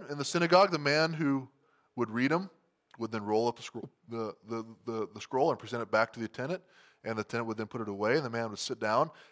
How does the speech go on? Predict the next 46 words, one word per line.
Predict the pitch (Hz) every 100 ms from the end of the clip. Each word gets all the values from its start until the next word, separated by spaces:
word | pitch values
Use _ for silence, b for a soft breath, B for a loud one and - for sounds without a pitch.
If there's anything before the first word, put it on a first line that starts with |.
| -
and | 120
it | 120
was |
expected | 104 - 185 196 135
that | 120
the | 120
man | 110 113 120
would | 113
then | 117
say | 110 113 110
a |
few | 110 120
words | 101 98 107 123 b b -
regarding | 127 117 107 117
the | 117
scripture | - 110 -
passage | - 95 - -
he | 143
read. | 208 -
So | 110
that's | 113
what, | 127 - -
what | 110
we | 117
see | 131 117
happening | 107 - 113 110
here | 104 101 113 b b
for | - 143
Jesus. | 170 202 101 - - B B B B
What | 147 160
Luke | 165 - 156
records | 147 - 247 247 165 139
is | 139
exactly | 139 131 180 202
how | 165 151
it | 139 - b b -
would | 143
happen | 151 190 196 127 127 135
in | 135 135
every | 170 196 147
synagogue | - 120 104 98 90 92
on | 104 95
the |
Sabbath. | - 90 85 - - _ _ _ -
This |
is, | 151